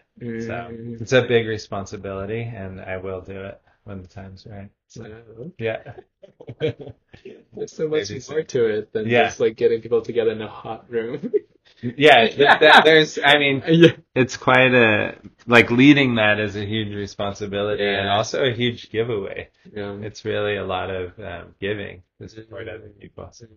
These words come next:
Speaker 1: Yeah, I really admire my teacher for the, he helped so many people.
Speaker 2: Mm.
Speaker 1: It's really cool.
Speaker 2: And, and your relationship and appreciation to nature, um, me-, did it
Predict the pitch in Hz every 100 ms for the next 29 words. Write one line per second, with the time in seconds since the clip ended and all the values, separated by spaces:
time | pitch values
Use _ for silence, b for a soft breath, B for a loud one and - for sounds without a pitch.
0 | _ _ _ _ 107 95 95 98 95 92
1 | 90 90 92 87 87 98 92 95 90 92
2 | 87 - 98 92 - _ - 101 101 98
3 | - 95 92 90 - 87 92 87 _ -
4 | 117 113 107 104 107 - 95 95 - -
5 | _ B - 127 120 120 127 120 117 113
6 | 123 131 131 117 113 107 107 113 - 113
7 | 104 - 107 101 - 107 - 104 104 -
8 | 104 101 104 - 117 107 104 - 101 -
9 | - _ - 107 101 107 104 _ _ -
10 | 117 113 - _ - 123 117 123 -